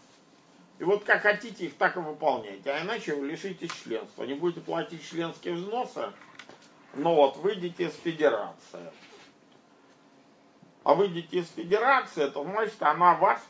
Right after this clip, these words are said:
перестанет защищать. А перестанет защищать, завтра сюда прилетят какие-нибудь браконьеры, созвездия Сетки, устроят охоту. Ну вот, и всех в зоопарк. Ну вот.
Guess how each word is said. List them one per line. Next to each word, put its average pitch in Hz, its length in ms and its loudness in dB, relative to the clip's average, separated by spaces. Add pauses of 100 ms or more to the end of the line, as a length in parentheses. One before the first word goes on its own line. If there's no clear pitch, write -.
перестанет 165 640 -2
защищать. 160 800 -8
А 101 80 -14
перестанет 160 640 -4
защищать, 180 580 -6
завтра 170 320 -6
сюда 147 260 -4
прилетят 147 540 -8
какие-нибудь 135 420 -10
браконьеры, 160 880 0 (160)
созвездия 135 600 -4
Сетки, - 520 -12 (340)
устроят 208 540 0
охоту. 120 600 -2 (680)
Ну 143 140 0
вот, 143 100 -4
и 151 60 -4
всех 196 240 -2
в 165 80 -8
зоопарк. 135 500 0 (640)
Ну 180 180 0
вот. 147 260 2